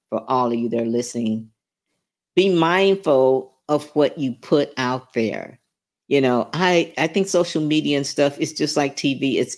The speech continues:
entertaining. But I want you to also consider the people that, the many people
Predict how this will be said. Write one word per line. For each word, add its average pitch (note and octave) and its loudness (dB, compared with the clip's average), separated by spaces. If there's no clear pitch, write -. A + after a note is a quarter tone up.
entertaining. C3+ -2
But E3 2
I F3 4
want G#3+ 2
you F#3 -2
to D#3 2
also B2+ 0
consider C3 0
the C3 -6
people E3 -2
that, - 0
the C#3+ 2
many E3+ 4
people - -8